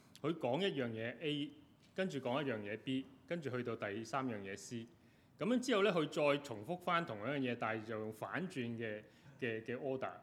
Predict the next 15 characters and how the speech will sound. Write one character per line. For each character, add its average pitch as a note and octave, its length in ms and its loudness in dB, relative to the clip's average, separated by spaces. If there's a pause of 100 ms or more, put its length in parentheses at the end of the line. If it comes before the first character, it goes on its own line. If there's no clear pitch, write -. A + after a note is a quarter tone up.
(420)
講 A#2+ 200 0
返 E3 180 2
C D#3 240 -6
嘅 A#2+ 420 -2
樣 F#2+ 120 -8
嘢， G2 260 -8 (160)
跟 C#3+ 160 -2
住 B2+ 100 -4
講 A2 380 -6
B， C3+ 160 0
跟 B2 240 -4
住 A2 100 -6
再 F#2+ 60 -4
講 F#2 260 -10
A。 G2+ 120 -10